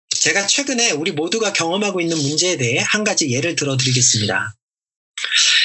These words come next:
이, 우리 코로나 바이러스 사태로 인해서요, 전 세계 많은 교회들이 더 이상 주일 예배를 대면 예배로 드릴 수 없게 되었죠. 그러자 교회 안에서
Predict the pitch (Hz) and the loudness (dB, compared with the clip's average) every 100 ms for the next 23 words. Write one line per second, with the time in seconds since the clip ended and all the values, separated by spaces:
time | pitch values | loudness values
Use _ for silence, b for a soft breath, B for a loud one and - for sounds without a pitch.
0 | B B _ _ 127 127 127 143 - 269 | B B _ _ -2 0 0 -2 -2 -2
1 | 269 247 165 185 190 - 226 220 233 214 | 0 0 0 2 2 2 0 0 0 0
2 | 156 147 143 170 190 131 147 170 196 196 | -2 0 2 2 0 0 0 0 0 0
3 | 123 143 185 - 156 170 151 160 262 - | 0 0 -2 -2 -2 -2 -2 -2 -2 -8
4 | _ B B - 147 190 202 - 170 208 | _ B B -2 0 2 2 0 2 0
5 | 190 143 147 139 170 135 101 - - 180 | 0 0 -2 -2 -2 -2 -4 -2 0 2
6 | 208 190 175 165 160 175 202 156 127 147 | 0 0 0 -2 -2 0 2 0 -2 -2
7 | 131 110 101 - 120 120 B B B B | -2 -4 -2 0 0 0 B B B B
8 | B - _ _ _ _ B B B B | B -2 _ _ _ _ B B B B
9 | - 196 226 220 180 214 240 165 139 135 | -4 -2 -2 -2 -2 0 0 0 0 2
10 | 131 107 | 0 -2